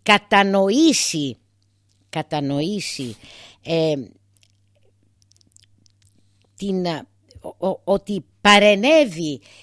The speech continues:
προκάλεσε δηλαδή ύβριν, παρενέβη είτε εξαιτίας της, ε, αλαζονίας του,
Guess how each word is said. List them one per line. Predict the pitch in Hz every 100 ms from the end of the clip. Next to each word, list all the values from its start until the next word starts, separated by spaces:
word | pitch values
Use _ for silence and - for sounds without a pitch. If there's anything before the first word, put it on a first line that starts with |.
| _ -
προκάλεσε | 185 175 233 262 220 208
δηλαδή | 190 180 185 220 233
ύβριν, | - 277 320 247 196 190 165 135 _ _ _ _ _ _
παρενέβη | 175 175 170 180 240 247 175 175 143 -
είτε | 214 226 220 202
εξαιτίας | 180 - 185 151 208 220 185 165
της, | - 165 139 -
ε, | 175 156 143 127 _ _ -
αλαζονίας | 180 175 160 165 175 202 254 175 151 -
του, | 151 131